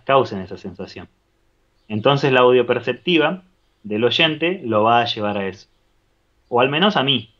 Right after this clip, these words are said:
me va a llevar a eso, que soy quien está componiendo. Eso es por el lado de lo que sería música intuitiva. Música matemática, eh, lo voy a hablar desde el lado de que la música es muy matemática. Tenemos,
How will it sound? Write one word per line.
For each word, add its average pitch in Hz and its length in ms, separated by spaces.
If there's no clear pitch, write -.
me 101 120
va 104 100
a 101 40
llevar 110 260
a 107 60
eso, 120 180
que 117 100
soy 110 240
quien 113 340
está 104 220
componiendo. 98 580
Eso 143 180
es 180 80
por 139 160
el 127 140
lado 156 380
de 113 240
lo 110 120
que 113 100
sería 123 360
música 127 540
intuitiva. 113 720
Música 151 480
matemática, 175 920
eh, 110 540
lo 110 180
voy 131 160
a 131 80
hablar 147 300
desde 113 540
el 117 100
lado 139 340
de 120 180
que 113 360
la 123 140
música 165 260
es 139 80
muy 160 180
matemática. 147 680
Tenemos, 120 580